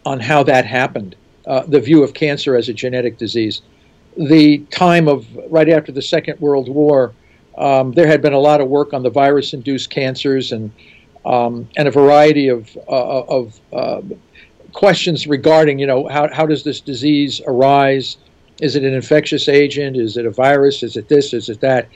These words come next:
But I think the discovery of the D N A structure with Watson and Crick just had such a profound effect on the mentality of science and medicine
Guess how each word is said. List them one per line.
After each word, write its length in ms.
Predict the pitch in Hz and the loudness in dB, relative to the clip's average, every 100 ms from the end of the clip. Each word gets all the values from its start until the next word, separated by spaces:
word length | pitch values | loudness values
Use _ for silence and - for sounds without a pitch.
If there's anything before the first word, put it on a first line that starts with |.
| - - - - | -20 -20 -10 0
But 80 | 190 | 2
I 80 | |
think 180 | 202 285 | 2 -2
the 80 | 226 | -4
discovery 580 | 175 - 208 185 180 156 | -4 0 2 2 4 2
of 120 | 127 | 0
the 80 | 131 | -2
D 160 | 165 | -2
N 80 | 160 | 0
A 100 | 147 | -2
structure 480 | 127 - 151 151 143 | -4 -2 -2 -2 -4
with 160 | 135 135 | -4 -2
Watson 380 | 143 139 147 | -4 -4 -8
and 120 | 127 113 | -10 -2
Crick 320 | 156 143 - _ _ _ _ _ - | 0 0 -4 _ _ _ _ _ -6
just 200 | 233 - | -4 0
had 160 | 202 | 0
such 300 | - 269 269 | 2 0 0
a 80 | 196 | 0
profound 840 | - 151 135 - 170 180 175 139 120 | -2 -6 -6 -4 0 2 2 -2 -6
effect 520 | 101 - 135 113 - _ _ _ - | -10 -4 -4 -4 -14 _ _ _ -8
on 140 | 151 | -4
the 80 | 147 | -2
mentality 880 | 143 139 - 160 170 175 143 127 117 _ _ _ | -4 -6 -4 0 4 2 2 -4 -10 _ _ _
of 200 | 147 123 | -4 -4
science 520 | - 175 165 165 147 143 | -4 0 2 2 -2 -6
and 140 | 131 | -4
medicine 560 | 143 156 - 135 113 | -2 -2 -4 -8 -12